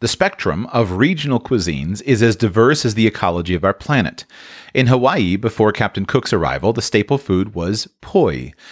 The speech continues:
a paste made of roasted and dried taro, a tuberous root vegetable,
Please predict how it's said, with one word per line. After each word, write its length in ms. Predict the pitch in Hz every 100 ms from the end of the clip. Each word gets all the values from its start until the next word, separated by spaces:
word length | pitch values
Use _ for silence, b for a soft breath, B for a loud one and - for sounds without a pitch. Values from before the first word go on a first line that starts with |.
| B B
a 60 | -
paste 440 | - 143 143 -
made 260 | 110 107 117
of 180 | 87 85
roasted 540 | 107 110 - 131 143
and 160 | 110 95
dried 440 | 90 80 85 95 -
taro, 520 | - 156 90 58 58 _ -
a 80 | 95
tuberous 540 | - 110 87 92 -
root 280 | - 123 135
vegetable, 560 | 98 - - - 52